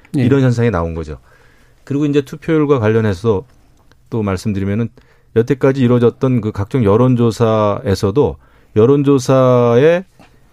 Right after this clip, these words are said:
Speaker 2: 에, 민주당 <coughs> 강렬-, 강력한 그 지지층들은 오히려 응답을 안 했다는 거 아닙니까? 아, 그러다 보니까 여론조사에서도 응답을 안 했고 이번에, 에,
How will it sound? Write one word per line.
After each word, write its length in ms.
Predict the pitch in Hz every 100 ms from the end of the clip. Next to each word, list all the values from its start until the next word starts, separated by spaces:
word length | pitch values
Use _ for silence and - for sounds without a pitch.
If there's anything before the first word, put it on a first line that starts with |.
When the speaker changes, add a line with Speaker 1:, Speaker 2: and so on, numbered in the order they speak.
| -
Speaker 2:
에, 120 | 95
민주당 480 | 104 135 143 143 143 117 208 -
<coughs> 300 | _ _ -
강렬-, 600 | 117 127 135 131 127 127 _ -
강력한 440 | 110 123 127 131
그 80 | 113
지지층들은 800 | 110 127 127 131 113 98 120 190 - _ _ _ _ _ _ -
오히려 280 | 127 147
응답을 420 | 120 151 151 156 131
안 160 | 92
했다는 320 | 131 131 123
거 80 | 95
아닙니까? 480 | 90 82 78 - 78 _ _ _ _
아, 120 | 87
그러다 240 | 85 117 123
보니까 280 | 107 117 117
여론조사에서도 1200 | 104 131 131 123 127 120 104 92 104 104 156 196 _ _ -
응답을 340 | 113 113 120 113
안 120 | 90
했고 420 | 90 - 82 104 147
이번에, 440 | 101 107 127 170 _ _ _ _ -
에, 760 | 87 85 82 85 87 92 95